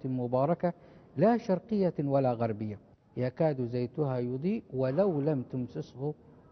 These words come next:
ن-، نار". لو نظرنا إلى هذه الآيات، لو، هذه الآيات أو هذه الآية، ما معنى كلمة النور؟ النور هو الله سبحانه وتعالى،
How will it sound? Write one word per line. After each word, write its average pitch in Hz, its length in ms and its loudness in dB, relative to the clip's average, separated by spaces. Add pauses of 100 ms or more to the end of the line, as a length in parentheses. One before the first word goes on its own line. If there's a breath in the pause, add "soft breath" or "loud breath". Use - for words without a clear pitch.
(240)
ن-، 139 540 -4 (100)
نار". 131 280 2 (600 loud breath)
لو 160 180 6
نظرنا 220 440 6
إلى 165 180 0
هذه 165 680 0
الآيات، 127 560 2 (520)
لو، 135 80 -4 (760 loud breath)
هذه 208 460 2
الآيات 143 720 0 (180)
أو 123 120 -4
هذه 127 400 -2
الآية، 120 500 -4 (240)
ما 180 160 2
معنى 160 360 -2
كلمة 139 400 -2 (180)
النور؟ 127 400 0 (1000 loud breath)
النور 202 540 4
هو 160 240 2
الله 131 400 0 (200)
سبحانه 120 720 -4
وتعالى، 110 480 -4